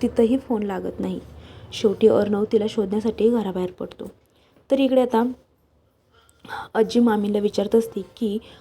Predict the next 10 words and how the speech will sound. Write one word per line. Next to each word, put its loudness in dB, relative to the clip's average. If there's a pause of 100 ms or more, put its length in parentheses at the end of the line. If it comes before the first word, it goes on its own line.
(140)
"आकाश 0
खरोखर -2
या 2
साखरपुड्यासाठी -4
तयार 0
आहेत -4 (120)
का?" -14
मामी -4
म्हणते, -2
"हो, -2